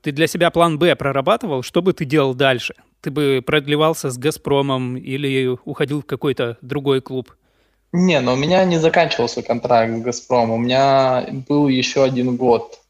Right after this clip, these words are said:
Speaker 2: То есть, если бы я, я оставался в России, если бы я там не уезжал в Европу или за границу, то у меня еще год был контракта действующего соглашения. Поэтому, то есть у меня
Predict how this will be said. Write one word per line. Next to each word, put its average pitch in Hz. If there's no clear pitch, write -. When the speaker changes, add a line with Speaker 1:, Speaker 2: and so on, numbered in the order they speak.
Speaker 2:
То -
есть, -
если 139
бы 135
я, 127
я 123
оставался 127
в 113
России, 135
если 123
бы 120
я 113
там -
не 123
уезжал 123
в 113
Европу 120
или 117
за 117
границу, 139
то 120
у 117
меня 131
еще 131
год 139
был 123
контракта 123
действующего 120
соглашения. 120
Поэтому, 120
то -
есть -
у 120
меня 123